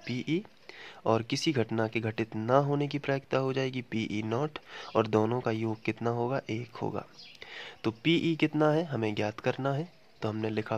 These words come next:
पीई तो हमें ज्ञात करना है, लेकिन पीई नॉट कितना है, तो पीई नॉट आप बताइए कितना है, ज़ीरो दशमलव नौ नौ दो। तो हमने यहाँ पे लिखा ज़ीरो दशमलव नौ नौ दो, बराबर कितना हो जाएगा,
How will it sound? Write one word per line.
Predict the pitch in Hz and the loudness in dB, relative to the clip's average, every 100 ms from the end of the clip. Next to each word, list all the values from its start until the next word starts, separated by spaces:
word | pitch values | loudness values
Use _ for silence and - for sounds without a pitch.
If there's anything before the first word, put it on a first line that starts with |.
| - - | -4 -4
पीई | 107 113 | -2 -2
तो | 113 113 | -2 -2
हमें | 113 113 | -2 0
ज्ञात | 143 156 | 0 0
करना | 160 156 151 | -2 0 0
है, | 135 135 - - - - - | 0 -6 -12 -18 -16 -14 0
लेकिन | 123 135 151 - | 2 2 0 2
पीई | 160 147 156 | 0 4 4
नॉट | 147 147 - | 4 2 2
कितना | 139 - 147 | -4 2 4
है, | 151 | 4
तो | 160 135 | 0 -4
पीई | - 143 123 117 | -4 -2 0 2
नॉट | 117 113 | 2 4
आप | 110 | 0
बताइए | 110 110 113 135 | 0 -2 0 -2
कितना | 143 147 151 147 | -2 0 2 2
है, | 185 - - - - 113 | -2 -8 -18 -18 -10 0
ज़ीरो | 127 156 | 4 4
दशमलव | 147 113 113 110 131 - | 4 2 0 -2 -2 -2
नौ | 120 120 127 | 0 0 0
नौ | 117 123 | -2 -6
दो। | 120 120 131 - - - | -4 -4 -4 -8 -16 -4
तो | 110 | -2
हमने | 117 127 | 0 2
यहाँ | 123 117 | 2 0
पे | 117 | -2
लिखा | 113 113 117 | -4 -4 -4
ज़ीरो | 113 113 127 | -2 -2 -2
दशमलव | 113 - 117 - 185 - - - - 127 | -4 -6 -6 -2 -4 -6 -20 -20 -14 -6
नौ | 120 113 - - - - - - - | -4 -2 -6 -10 -20 -20 -20 -20 -10
नौ | 113 113 135 - 107 | -6 -6 -6 -12 -12
दो, | 110 110 - - - - 110 | -8 -8 -12 -20 -20 -10 -2
बराबर | 107 110 123 | 0 2 0
कितना | 123 123 139 | -2 -2 0
हो | 139 | 0
जाएगा, | 143 143 | 0 -2